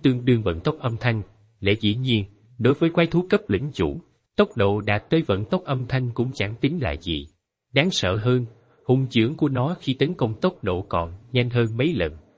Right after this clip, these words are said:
Oanh, sau một hồi chiến đấu, bỗng một đao tựa như thanh âm sét đánh xuất ra. Đầu của cự nham hắc hùng kia liền bị cắt phẳng tung lên không trung. "Đã quay xong chưa? Đến khi bán đĩa C D nhớ đừng quên phí bản quyền của ta a."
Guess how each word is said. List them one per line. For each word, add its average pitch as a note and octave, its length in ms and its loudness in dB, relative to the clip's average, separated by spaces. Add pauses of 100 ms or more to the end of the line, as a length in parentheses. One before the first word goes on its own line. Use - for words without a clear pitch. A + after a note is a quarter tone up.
(120)
Oanh, A2+ 260 0 (240)
sau D#3 200 0
một A#2+ 200 -2
hồi F2 160 0
chiến D3 220 -4
đấu, C#3+ 260 0 (280)
bỗng G3 280 4
một F#2+ 200 -2
đao B2+ 160 2
tựa E2 360 -2
như A2 180 0
thanh A2+ 160 -4
âm G2+ 140 -2
sét C3+ 360 -2
đánh B2 140 -2
xuất F3+ 280 -4
ra. F2+ 280 -2 (320)
Đầu G#2+ 280 4
của C3+ 320 2
cự G#2 120 2
nham C3 240 2
hắc E3+ 180 -2
hùng G2 300 0 (380)
kia D#3+ 160 4
liền G2+ 260 0
bị G#2 120 2
cắt F#3+ 220 -4
phẳng A2 260 -4 (100)
tung C#3 180 2
lên B2+ 200 2
không D3 320 -4
trung. C3+ 200 2 (320)
"Đã A2 180 0
quay C3 220 2
xong B2+ 280 -2
chưa? D3+ 260 4 (240)
Đến D3 180 2
khi A2 180 0
bán C3 220 -4
đĩa F#2+ 240 -2
C A#2 280 -2
D G#2+ 40 0 (140)
nhớ A#2+ 220 -2
đừng E2+ 140 -6
quên A#2 240 2
phí D#3+ 180 0
bản F#2 280 -6
quyền D2+ 220 -2
của B2 120 -4
ta G2+ 140 -4
a." G#2+ 380 -4